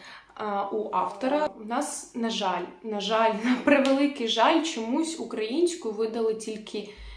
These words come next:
дві книги. Це цю і, ем, Втрачені дівчата, е, Риму, якось так, я не пам'ятаю переклад українською. Але, ну, це такий класний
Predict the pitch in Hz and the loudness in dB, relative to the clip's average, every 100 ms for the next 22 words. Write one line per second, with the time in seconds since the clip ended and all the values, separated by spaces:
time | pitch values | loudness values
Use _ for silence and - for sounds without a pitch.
0 | - 202 196 208 - 294 330 320 294 - | -10 -8 -6 -6 0 2 2 2 0 -2
1 | 220 202 - - 294 320 - - 226 240 | -4 -2 -4 0 4 4 2 -2 -4 -2
2 | 240 240 233 - - - - 214 208 208 | -2 -4 -4 -8 -14 -12 -4 -2 0 -2
3 | 202 202 196 - 120 220 214 113 - - | -4 -8 -10 -12 -10 -8 -8 -8 -12 -18
4 | - - - 240 247 - 240 220 220 214 | -20 -20 0 4 4 2 -2 -2 -2 -2
5 | 202 - 226 220 - 196 190 196 - 214 | -4 -2 0 0 -2 -2 -2 -4 -6 -8
6 | 196 190 185 185 233 233 349 339 285 262 | -6 -6 -10 -10 -4 2 4 4 2 -2
7 | 226 220 214 - 196 214 220 214 214 185 | -4 -6 -6 -10 -6 -4 -4 -4 -4 -2
8 | 175 175 190 180 180 - - - - - | -4 -4 -6 -6 -10 -14 -18 -20 -14 -10
9 | 190 208 359 381 - 262 233 - - - | -4 2 2 2 0 0 -2 -12 -20 -20
10 | _ - 220 226 277 339 262 226 269 233 | _ 4 4 6 6 6 4 4 2 2
11 | 196 - - - 262 254 247 - 294 285 | -2 -10 -14 0 0 2 -2 2 2 0
12 | - 220 214 214 - 190 | -4 -2 -2 -2 -6 -6